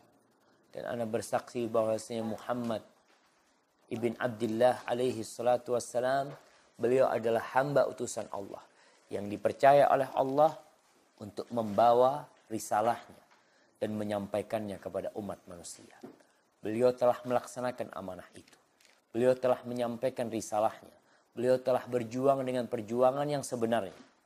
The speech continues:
Dan semoga Allah mengumpulkan kita bersama beliau. Dan semoga salawat itu bersambung untuk keluarga beliau, untuk istri-istri beliau, untuk putra-putri beliau, dan untuk seluruh sahabat Nabi.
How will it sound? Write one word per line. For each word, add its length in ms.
Dan 160
semoga 360
Allah 280
mengumpulkan 560
kita 280
bersama 360
beliau. 360
Dan 160
semoga 600
salawat 480
itu 160
bersambung 640
untuk 160
keluarga 400
beliau, 400
untuk 240
istri-istri 560
beliau, 400
untuk 200
putra-putri 680
beliau, 400
dan 160
untuk 160
seluruh 400
sahabat 480
Nabi. 240